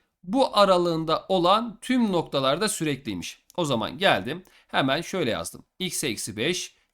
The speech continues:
küçüktür üç, küçüktür eksi üç. Eksi beşi karşıya gönderdim. Burası iki, burası da sekiz geldi. Tamam, burada sürekliymiş. Geldik buraya. Bu aralarda da bu sürekliymiş. O zaman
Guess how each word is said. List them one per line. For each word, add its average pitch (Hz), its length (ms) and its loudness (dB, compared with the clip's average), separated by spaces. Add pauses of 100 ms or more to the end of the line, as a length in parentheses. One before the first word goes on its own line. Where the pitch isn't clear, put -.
(160)
küçüktür 147 680 -8 (120)
üç, 196 440 -6 (180)
küçüktür 139 760 -6
eksi 135 420 -4
üç. - 380 -6 (260)
Eksi 202 280 0
beşi 120 240 -6
karşıya 135 380 0
gönderdim. 113 580 -4
Burası 147 440 -2
iki, 185 480 -6 (300)
burası 156 320 -2
da 170 80 -4
sekiz 156 440 -4
geldi. 131 300 -4 (280)
Tamam, 123 500 -2
burada 214 280 0
sürekliymiş. 139 840 -4 (440)
Geldik 247 420 2
buraya. 160 360 -4 (220)
Bu 254 120 4
aralarda 165 400 4
da 147 160 -2
bu 190 80 -4
sürekliymiş. 127 840 -6
O 185 80 -2
zaman 170 320 0